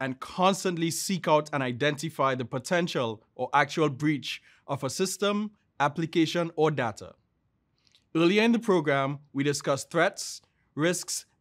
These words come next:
and vulnerabilities that are posed by social engineering attacks, such as phishing. These attacks are designed to compromise an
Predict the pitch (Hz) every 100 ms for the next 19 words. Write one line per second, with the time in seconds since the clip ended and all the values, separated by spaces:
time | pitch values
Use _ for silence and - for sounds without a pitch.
0 | - 147 208 208 170 160 156 151 147 131
1 | 156 143 135 127 117 160 156 139 127 120
2 | - 156 180 180 160 156 139 135 139 135
3 | 120 107 - - _ _ - 135 120 147
4 | 143 190 165 110 92 98 - _ _ _
5 | _ _ _ _ 131 143 233 254 233 202
6 | 180 - 147 143 131 147 143 147 139 175
7 | 185 175 156 143 131